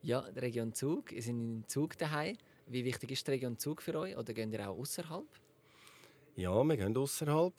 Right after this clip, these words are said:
Speaker 2: Wir haben natürlich auch viele Zuger, die in den Bergen Ferienhäuser haben
Speaker 1: <laughs> Aha, okay.
Speaker 2: oder im Tessin unten. Also wir arbeiten eigentlich in der ganzen Schweiz. Ähm, das weiteste war Südamerika gewesen. Das war ganz etwas Spezielles gewesen, aber, äh,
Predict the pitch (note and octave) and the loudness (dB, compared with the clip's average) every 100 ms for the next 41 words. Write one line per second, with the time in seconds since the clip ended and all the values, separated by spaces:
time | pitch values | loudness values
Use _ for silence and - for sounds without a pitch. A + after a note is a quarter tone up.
0 | - G2+ F#2+ F#2+ G2+ G2 G2 G2 F#2+ F#2+ | -6 -4 -2 -2 -2 -4 -4 -4 -4 -4
1 | F2+ F#2 F2 - F#2+ F#2+ - F#2+ - F#2 | -4 -4 -4 -4 -4 -4 -6 -6 -6 -6
2 | F2 F2+ F2+ F2 F2+ F#2 F2 F2 G#2+ C3 | -6 -6 -4 -4 -4 -6 -6 -2 0 0
3 | C3 C#3 C3+ C#3 C#3+ E3+ - B2+ C#3+ D#3 | 0 -2 0 0 0 -2 -4 -2 -2 -2
4 | D3+ F#2+ G2 F2+ F2 F2+ - A2 A#2+ B2 | -4 -6 -4 -4 -6 -6 -4 -2 0 0
5 | B2+ B2 B2+ - - - - - A2+ C#3+ | -2 0 -2 -4 -16 -20 -8 -2 2 4
6 | D3 C#3 B2 A2+ G#2+ G2 G2+ G2 G2 F#2+ | 4 4 4 4 4 2 -2 -2 -2 -2
7 | F#2 E2+ G#2 - - G#2+ G#2+ G#2 G2 - | -2 -2 -2 -6 -4 -2 0 -2 -4 -8
8 | G2+ G2+ A2+ - - - - - - - | -6 -6 -6 -8 -8 -8 -10 -16 -20 -20
9 | - _ - G2 G2+ G2 G2+ G2 G2 - | -20 _ -10 -2 0 0 0 -2 -4 -8
10 | _ _ - - B2 - A#2+ - G#2 - | _ _ -14 -2 -2 -2 -6 -2 -2 -2
11 | A#2 C3+ C#3 D3 D3 D#3 - - D#3+ B2 | 0 4 6 4 0 -6 -4 -2 -2 -2
12 | F#2 - G2 A2+ - - - A#2 - A2 | -6 -4 -6 -6 -12 -14 -14 -14 -8 -6
13 | A2 - - F#2+ G2 G2 - - _ - | -6 -8 -10 -10 -10 -14 -16 -20 _ -12
14 | F2+ | -10